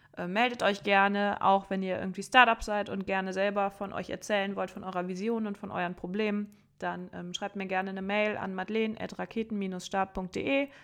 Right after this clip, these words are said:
oder aber, ähm, einfach auf Social Media. Ja, und jetzt wünsche ich euch viel Spaß beim Zuhören. So, herzlich willkommen beim Raketenstart-Podcast. Ich bin Madeleine, das wisst ihr ja sicher noch. Und ich habe heute zwei Gäste hier, und zwar die Lea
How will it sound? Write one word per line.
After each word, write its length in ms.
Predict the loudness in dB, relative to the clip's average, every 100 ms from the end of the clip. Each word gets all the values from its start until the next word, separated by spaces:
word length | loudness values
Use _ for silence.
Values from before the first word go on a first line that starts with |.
| -20 -20 -20 _
oder 340 | 0 4 4 4
aber, 420 | 4 4 2 0
ähm, 400 | -4 -4 -8 -10 -10
einfach 240 | -10 -6
auf 120 | -6
Social 260 | -6 -6 -6
Media. 400 | -6 -6 -10 -14 _ _ _ _ _ 2
Ja, 300 | 4 4 -2 _
und 160 | -10 -10
jetzt 180 | -8 -8
wünsche 160 | -6
ich 60 | -8
euch 40 | -8
viel 100 | -12
Spaß 340 | -10 -10 -8
beim 180 | -8 -8
Zuhören. 420 | -4 -2 0 -2 -6 _ _ _ _ _ _ _ _ _ -20 _ -8
So, 140 | -2 4 6 6
herzlich 300 | 4 2 -2
willkommen 340 | 2 4 4
beim 160 | 2 2
Raketenstart-Podcast. 1400 | 0 -2 -6 -6 -2 -2 -2 -4 -6 0 2 4 2 -4 -6
Ich 180 | -6 -4
bin 120 | -4
Madeleine, 600 | -4 -6 -4 -2 -2 -4
das 180 | -8 -10
wisst 140 | -8
ihr 80 | -4
ja 100 | -4
sicher 240 | -6 -6
noch. 380 | -2 -2 -4 -6
Und 200 | -4 -4
ich 120 | -6
habe 100 | -10
heute 220 | -10 -10 -12
zwei 340 | -8 -4 -2
Gäste 320 | -4 -6 -8
hier, 260 | -8 -6 -6
und 100 | -8
zwar 300 | -8 -10 -8
die 140 | -10
Lea 340 | -8 -6 -6